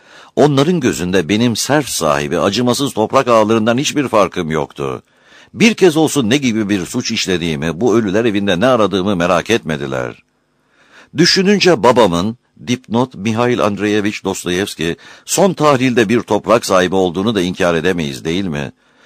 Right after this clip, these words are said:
Yoksullar hastanesinde hekimlik yapmış olması, serfleri tarafından linç edilmiş olmasını ihanet kalemine yazdırır mı? Çevremde hissettiğim bu nefret beni dehşete düşürdü. Bizler düşünce dal kabukları bizler. Bu insanlara ne yaptık?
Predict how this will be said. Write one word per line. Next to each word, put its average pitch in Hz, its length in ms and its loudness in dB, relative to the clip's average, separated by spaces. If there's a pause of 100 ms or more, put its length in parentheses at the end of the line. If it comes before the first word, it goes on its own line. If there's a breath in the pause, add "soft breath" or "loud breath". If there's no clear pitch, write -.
(260 loud breath)
Yoksullar 160 500 2
hastanesinde 131 640 2
hekimlik 110 420 -2
yapmış 98 340 -2
olması, 80 640 -2
serfleri 151 520 2
tarafından 127 580 0
linç 131 220 -2
edilmiş 117 320 -4
olmasını 107 460 0
ihanet 98 440 -2
kalemine 95 380 0
yazdırır 80 500 -4
mı? 78 280 -6 (2250 loud breath)
Çevremde 139 520 0
hissettiğim 85 560 -4
bu 98 120 0
nefret 82 420 -4
beni 80 200 -4
dehşete 78 440 -6
düşürdü. 67 520 -10 (340 soft breath)
Bizler 139 500 0
düşünce 113 460 -2
dal 90 160 2
kabukları 76 560 -4
bizler. 65 420 -8
Bu 117 100 -6
insanlara 113 440 2
ne 101 120 0
yaptık? 110 380 -4